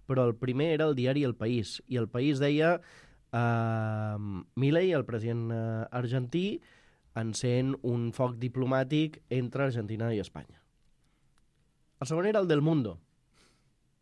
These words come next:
i deia, «Pedro Sánchez, el president espanyol, encén un foc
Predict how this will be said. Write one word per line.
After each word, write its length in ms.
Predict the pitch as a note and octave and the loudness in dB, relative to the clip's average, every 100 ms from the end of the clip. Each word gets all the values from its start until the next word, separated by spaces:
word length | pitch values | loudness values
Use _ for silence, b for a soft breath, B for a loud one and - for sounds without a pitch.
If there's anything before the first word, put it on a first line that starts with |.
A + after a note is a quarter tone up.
| _ _ B B _ | _ _ B B _
i 80 | C#3 | 2
deia, 440 | C3 B2 A2+ G2 - _ _ _ _ _ - | 4 4 0 -4 -10 _ _ _ _ _ 2
«Pedro 260 | D3 D3 | 4 4
Sánchez, 640 | C#3 D3 B2+ D3 F#3 - - | 4 2 2 0 0 -4 -10
el 100 | A2+ | -8
president 320 | A2 G#2+ A2+ | -6 -4 -4
espanyol, 540 | A#2+ D3+ D3+ D3 D3+ - _ - | -2 -2 2 2 0 -6 _ -4
encén 380 | C3 A#2 B2+ C3+ | -4 -2 -2 0
un 140 | C3 | -2
foc 320 | B2 B2 - | -2 -4 -6